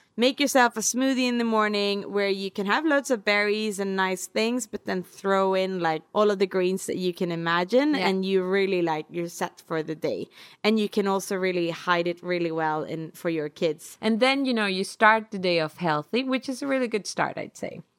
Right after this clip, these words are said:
Speaker 1: Yeah.
Speaker 2: So that's eat.
Speaker 1: Mm-hmm.
Speaker 2: And then, I mean, and also really, I guess, avoid wheat and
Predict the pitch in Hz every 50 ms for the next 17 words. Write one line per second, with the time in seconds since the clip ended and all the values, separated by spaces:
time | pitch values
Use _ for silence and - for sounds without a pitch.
0 | _ - 247 226 196 180 - _ - - 247 220 285 294 294 - - - 226 202
1 | 190 208 254 320 - 240 233 233 233 254 240 233 226 226 226 220 220 220 - 214
2 | 208 202 185 160 147 - _ _ _ - 214 233 220 - 208 214 214 196 - -
3 | 170 156 151 147 151 160 180 180 170 147 151 143 147 160 165 156 165 160 151 143
4 | - - _ _ - 180 170 170 185 175 170 170 165 160 156 - - _ _ _
5 | _ - 165 180 175 170 170 165 160 - - - - _ - 160 160 156 156 151
6 | 151 151 151 147 147 143 147